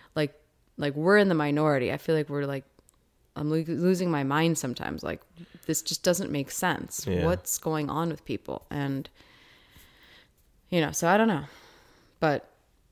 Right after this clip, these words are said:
Speaker 1: I guess some of it with this podcast is, like, we don't even know if it's actually valuable.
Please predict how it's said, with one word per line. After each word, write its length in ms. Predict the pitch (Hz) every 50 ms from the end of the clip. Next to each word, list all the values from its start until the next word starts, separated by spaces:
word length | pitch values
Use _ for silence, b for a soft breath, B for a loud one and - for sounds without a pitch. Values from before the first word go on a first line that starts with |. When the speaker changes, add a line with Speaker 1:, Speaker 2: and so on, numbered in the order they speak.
| _ -
Speaker 1:
I 100 | 160 160 151
guess 220 | 160 170 160 -
some 280 | - - - 165 160 165
of 100 | 151 151
it 100 | 147 139
with 140 | 151 147 -
this 140 | - 147 -
podcast 640 | - - 208 196 170 160 - 147 147 156 - - -
is, 140 | 147 143 147
like, 460 | 143 139 135 - - _ - - - _ _ _ _ _ _ _ _ _
we 160 | - 160 214 269
don't 120 | 330 277
even 200 | 226 208 196 196
know 140 | 196 202 202
if 100 | 196 -
it's 120 | 208 196
actually 300 | 202 196 208 202 - 208
valuable. 480 | 202 220 262 254 185 - - - -